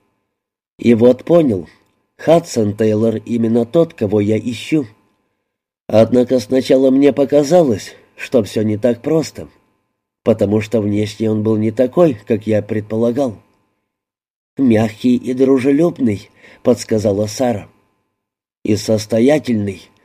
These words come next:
добавил Джек. «Скорее всего, он просто деньголик»,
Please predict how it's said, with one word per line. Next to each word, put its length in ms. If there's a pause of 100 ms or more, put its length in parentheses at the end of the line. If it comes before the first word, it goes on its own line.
(160)
добавил 560
Джек. 360 (1300)
«Скорее 540
всего, 520 (220)
он 220
просто 500
деньголик», 920